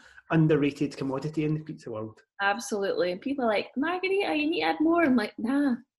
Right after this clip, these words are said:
Speaker 2: Basic. Best." That's all they, like, people just add all these random toppings. You don't need that. Cheese pizza.
Speaker 1: Is
Speaker 2: So
Speaker 1: it
Speaker 2: it's that.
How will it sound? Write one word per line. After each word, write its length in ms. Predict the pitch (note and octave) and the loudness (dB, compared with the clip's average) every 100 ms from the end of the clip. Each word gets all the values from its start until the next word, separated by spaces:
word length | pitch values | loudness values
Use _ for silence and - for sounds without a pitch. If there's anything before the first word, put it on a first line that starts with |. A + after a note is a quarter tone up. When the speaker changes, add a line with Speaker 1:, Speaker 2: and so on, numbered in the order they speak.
| _ _ _ _ | _ _ _ _
Speaker 2:
Basic. 400 | A#3 B3 A3+ - - - | -2 0 -2 -4 -6 -4
Best." 360 | A3 A#3+ A#3 - | 4 4 4 0
That's 200 | B3 D4 | 0 2
all 120 | C#4+ | 0
they, 120 | C#4 | 0
like, 260 | B3+ B3+ - - _ - - _ | 2 0 0 -10 _ -16 -16 _
people 240 | - D#4 D#4 | -4 0 2
just 160 | D4 | 0
add 240 | - D4 D4 | 2 4 4
all 100 | C#4 | 4
these 200 | C4 B3+ | 4 4
random 380 | B3 C4+ C4+ C4 | 6 6 4 4
toppings. 320 | D4 C#4+ B3 | 0 2 2
You 80 | C4+ | 0
don't 120 | B3+ | 0
need 140 | C4 | 0
that. 260 | A#3+ A#3+ - - _ D3+ _ - | 0 0 -2 -8 _ -20 _ -6
Cheese 200 | A3+ - | -4 -2
pizza. 380 | - - A2 - _ _ _ _ _ - | -4 -2 -4 -4 _ _ _ _ _ 2
Speaker 1:
Is 100 | E3+ | 4
Speaker 2:
So 60 | |
Speaker 1:
it 20 | |
Speaker 2:
it's 40 | |
that. 60 | G3+ | 6